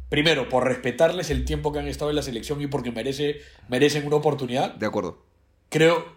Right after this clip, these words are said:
Speaker 1: creo que tiene mucho que ver con que no convocaron a nadie de Alianza y de Melgar.
Speaker 2: De acuerdo.
Speaker 1: Porque creo que, creo que Campos y Cáceda, por ejemplo, podrían estar considerados. Creo que los laterales de Melgar van a estar considerados.
Speaker 2: De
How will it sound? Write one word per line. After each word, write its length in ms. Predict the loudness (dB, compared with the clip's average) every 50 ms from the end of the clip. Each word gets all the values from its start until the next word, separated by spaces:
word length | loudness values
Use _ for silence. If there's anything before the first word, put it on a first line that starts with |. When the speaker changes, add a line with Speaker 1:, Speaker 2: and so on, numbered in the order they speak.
| _ _
Speaker 1:
creo 320 | 2 4 4 6 4 4 2
que 100 | 0 -4
tiene 200 | -4 -2 -2 -2
mucho 260 | -2 -2 0 0 0
que 80 | 2 2
ver 140 | 2 2 0
con 120 | -2 -4
que 100 | -4 -4
no 120 | -4 -4 -4
convocaron 420 | -4 -4 -4 -2 0 0 0 0
a 60 | -2 -2
nadie 280 | 0 0 0 0 0
de 140 | 0 0 0
Alianza 680 | 0 0 0 0 0 -2 -4 -4 -4 -4 -4 -6 -10 _ _ -10
y 100 | -6 -4
de 80 | -4 -2
Melgar. 540 | 0 4 4 4 4 2 0 -10 -18 _ _ _ _ _ _ _ _ _ _ -10
Speaker 2:
De 100 | -8 -6
acuerdo. 200 | -4 -2 -2 0
Speaker 1:
Porque 180 | 0 0 -2 0
creo 280 | 2 2 4 4 2 0
que, 320 | -2 -6 -6 -8 -16 _ _ _ _ 0
creo 220 | 4 4 4 4
que 140 | 4 0 2
Campos 340 | 4 2 2 2 0 -4 -4
y 60 | 0
Cáceda, 420 | 2 2 2 2 2 0 -2 -2 -2
por 140 | -2 -4
ejemplo, 580 | -2 -2 -2 -4 -4 -6 -6 -8 -8 -8 -8 -12 _ _ _ _ _
podrían 320 | -4 -2 -2 0 0 0 0
estar 220 | -2 -2 -2 -2
considerados. 760 | -4 -4 -6 -4 -2 0 4 4 4 4 2 0 -8 -16 -20 _ _ _ _ _ _ _
Creo 180 | 2 4 4 6
que 80 | 6 6
los 140 | 4 4
laterales 460 | 4 2 2 2 2 2 4 4 2 2
de 100 | 0 0
Melgar 360 | 0 2 4 4 4 4 4
van 180 | 2 0 0
a 60 | 0 -4
estar 300 | -2 0 0 0 0 0
considerados. 720 | -6 -10 -10 -10 -8 -6 -6 -6 -6 -6 -8 -8 -8 -10
Speaker 2:
De 120 | -10 -10